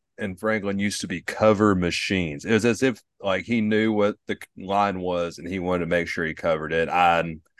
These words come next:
he didn't do it against Ohio State. He didn't do it last week, but I feel like this is the week where he gets back to, you know, full form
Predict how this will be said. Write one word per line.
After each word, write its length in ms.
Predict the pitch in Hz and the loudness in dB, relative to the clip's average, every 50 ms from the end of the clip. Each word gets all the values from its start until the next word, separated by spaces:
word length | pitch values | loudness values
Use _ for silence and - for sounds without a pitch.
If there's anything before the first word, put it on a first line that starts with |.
| - - - _ - _ _ _ _ | -20 -20 -20 _ -20 _ _ _ _
he 100 | - 104 | 0 4
didn't 180 | 117 131 139 131 | 4 6 6 6
do 120 | 135 135 | 6 6
it 40 | 131 | 6
against 440 | 117 123 123 113 107 - - - - | 6 6 4 4 2 -2 -8 -4 -2
Ohio 300 | 107 101 104 107 104 101 | 0 2 4 4 2 2
State. 300 | - - 107 104 101 95 | 0 0 0 0 0 -2
He 60 | 92 | -4
didn't 240 | 90 92 98 98 87 | -4 -4 -4 -4 -4
do 160 | 98 95 95 | -4 -2 -2
it 60 | 82 | 0
last 400 | 87 90 92 92 90 87 - - | 0 0 2 2 2 0 0 -4
week, 320 | 98 87 85 85 87 76 76 | -4 -2 -2 -2 -4 -2 0
but 140 | 90 87 | 2 2
I 80 | 87 90 | 2 2
feel 180 | - - 117 113 | 4 6 6 6
like 160 | 107 101 95 | 6 4 2
this 100 | 98 92 | 0 -4
is 40 | 87 | -4
the 80 | 87 92 | -6 -4
week 220 | 90 92 90 82 | -4 -4 -4 -4
where 120 | 90 82 80 | -4 -4 -4
he 120 | 85 92 | -4 -4
gets 240 | 85 92 87 82 - | -2 -2 -2 -2 -2
back 420 | - 90 87 87 85 82 76 - _ | 0 2 4 4 4 0 -2 -6 _
to, 440 | - - 82 80 78 78 78 78 - _ _ _ _ | -6 -4 -4 -4 -4 -4 -6 -8 -12 _ _ _ _
you 80 | 98 87 | -4 -2
know, 100 | 82 80 | -2 -2
full 320 | - - 107 98 92 90 | -2 0 2 2 2 2
form 480 | 82 - 92 90 85 85 85 80 78 | -2 -2 -2 0 0 0 -2 -4 -6